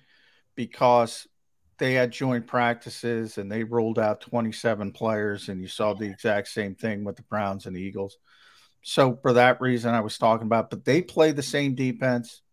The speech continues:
Forty-niners had Vic Fangio. Uh, Vikings now have Ed Donatel, who was a Vic Fangio lieutenant. Um, they play the same defense. So, you know, I was talking to somebody in the league,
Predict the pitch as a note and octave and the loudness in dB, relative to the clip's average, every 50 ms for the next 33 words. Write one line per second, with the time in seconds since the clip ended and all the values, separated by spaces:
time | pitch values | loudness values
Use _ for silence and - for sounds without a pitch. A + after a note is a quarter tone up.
0 | _ _ _ - C#3+ C3+ B2+ B2 A#2+ A#2 A2+ A#2+ A#2 A2+ A2 - - A2 G#2 A2+ | _ _ _ -2 0 2 2 2 2 2 2 2 2 0 -2 0 0 2 2 2
1 | A2 A2 A2+ A2 - _ - A2+ G#2+ G#2 G#2 G2+ G#2 G2+ G#2 G2+ G2+ - _ - | 0 -2 -4 -6 -6 _ -6 -4 -4 -4 -4 -6 -6 -6 -6 -6 -6 -10 _ -20
2 | _ _ _ _ _ _ _ _ _ - G2+ G2 G2 - - A2+ A2+ A2 G#2 - | _ _ _ _ _ _ _ _ _ -8 -6 -4 -6 -2 0 2 2 2 0 -2
3 | A#2 G2+ - G#2+ G#2 G#2 G#2+ G#2 G#2+ G#2+ G#2 F#2 G2+ G#2 G#2 G2 - - G2+ G2+ | -6 -6 -6 -6 -4 -2 -2 0 0 -2 -2 -2 -2 -4 -4 -4 -6 -6 -4 -4
4 | G#2 G#2+ A2 G#2+ - - - G#2+ G#2+ G2+ G2+ G2 - - G2+ G2 F#2 F2+ - _ | -2 -2 -4 -6 -6 -4 -4 -4 -2 -2 -4 -4 -6 -10 -10 -10 -12 -14 -16 _
5 | _ _ _ - G#2+ G2+ F#2+ F#2+ G2 - - G#2+ G2+ - _ - A2 G#2+ G#2 G2+ | _ _ _ -8 -6 -6 -6 -8 -10 -6 -6 -6 -6 -6 _ -4 -4 -2 -2 -4
6 | G#2+ - - G2+ G2 F#2+ F#2 F#2 F2+ - - - - - A#2+ A#2 A#2 A2+ A2+ G#2+ | -6 -6 -4 -4 -4 -4 -4 -6 -8 -8 -10 -12 -6 -2 0 0 2 0 0 -2
7 | - _ _ _ _ _ _ _ _ _ _ _ _ - - G2+ F#2 F2+ E2+ E2+ | -6 _ _ _ _ _ _ _ _ _ _ _ _ -12 -8 -6 -4 -4 -4 -4
8 | E2 D#2+ D#2 - _ _ _ _ _ - G#2+ A#2+ B2 B2+ - - C3+ C3+ B2+ A#2+ | -6 -8 -12 -14 _ _ _ _ _ 0 0 0 0 0 0 0 0 2 0 0
9 | A#2 - - C3 B2 A#2+ A2+ - A#2 A#2 A2+ - B2 A2+ A2 G#2+ G2+ - - _ | -4 -2 0 0 0 0 0 0 -2 -2 -2 -2 -2 -2 -2 -2 -4 -8 -16 _
10 | _ _ _ _ _ _ _ _ _ _ _ - - - E3 D3+ D3 D3 D3 - | _ _ _ _ _ _ _ _ _ _ _ -4 6 10 10 12 12 10 6 2
11 | _ - D3+ D3 C3+ C3+ C3 C3 B2+ A#2+ - - D#3+ D#3 D#3 C#3+ D3+ D#3 C#3 - | _ -2 2 4 6 6 6 6 4 2 2 4 6 6 6 6 4 0 -2 0
12 | - C#3+ C#3 C3 B2+ A#2 A#2 A2+ G#2 G2+ G2+ A#2+ C#3 D3 C#3 B2 G#2+ - | 2 2 4 4 4 2 2 0 0 -2 -2 0 0 2 2 0 0 -2